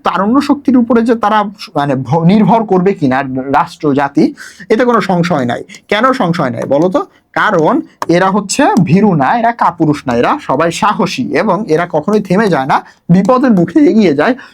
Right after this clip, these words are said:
হয়তো তাদের হচ্ছে কি অনেক ব্যর্থতা থাকে, অনেক গ্লানি থাকে, তবুও কিন্তু তারা আসলে যে শক্তি তাদের ভিতরে রয়েছে সেই শক্তির মনোবলে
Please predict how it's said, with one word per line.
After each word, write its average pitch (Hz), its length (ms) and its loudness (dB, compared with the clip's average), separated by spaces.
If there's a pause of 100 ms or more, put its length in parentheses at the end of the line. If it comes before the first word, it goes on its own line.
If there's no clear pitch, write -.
(460)
হয়তো 208 420 2
তাদের 180 280 0
হচ্ছে 208 280 -4
কি 196 220 0 (240)
অনেক 202 320 2
ব্যর্থতা 160 480 -2
থাকে, 135 240 -6
অনেক 143 180 -2
গ্লানি 151 340 0
থাকে, 123 300 -6 (340)
তবুও 196 320 4
কিন্তু 220 400 -2 (240)
তারা 165 160 2
আসলে 220 360 2
যে 165 140 2
শক্তি 226 380 -2
তাদের 160 280 0
ভিতরে 180 260 0
রয়েছে 165 320 2
সেই 170 160 -2
শক্তির 175 400 -4
মনোবলে 160 520 2